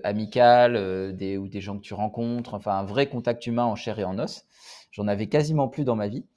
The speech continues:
Et que du coup, quand je, quand je commençais à, à rediscuter avec des gens que je rencontrais, ça me faisait bizarre. C'est comme si, euh, comme si j'avais, en fait, ça m'a fait un post-covid,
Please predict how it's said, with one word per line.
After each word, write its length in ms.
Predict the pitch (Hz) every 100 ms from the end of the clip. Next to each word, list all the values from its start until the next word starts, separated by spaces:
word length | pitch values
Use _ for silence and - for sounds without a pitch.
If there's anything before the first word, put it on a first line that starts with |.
| _ _ _
Et 100 | -
que 100 | 117
du 200 | 123 117
coup, 320 | 117 160 202 - _ _
quand 140 | - 120
je, 640 | 113 120 113 107 101 95 - -
quand 120 | 120 117
je 100 | 120
commençais 500 | 127 120 120 143 127
à, 500 | 107 95 92 - _ _ _ _ - -
à 140 | 107
rediscuter 640 | 98 135 143 143 - 139 139
avec 200 | 110 101
des 140 | 104
gens 260 | 104 - - _ _ _ _
que 80 | 107
je 100 | 101
rencontrais, 600 | 117 117 113 - - - _ _ _ _
ça 140 | -
me 60 | 104
faisait 300 | 104 107 113
bizarre. 360 | 113 151 151 156
C'est 160 | 117
comme 180 | 123 135
si, 280 | 131 160 156
euh, 400 | 117 104 101 101 - _ _ _
comme 140 | 113
si 140 | 110 151
j'avais, 420 | 120 110 107 - - -
en 100 | 117
fait, 180 | 175 180
ça 80 | 117
m'a 120 | 113
fait 140 | -
un 160 | 131 120
post-covid, 680 | - 156 - 147 110 98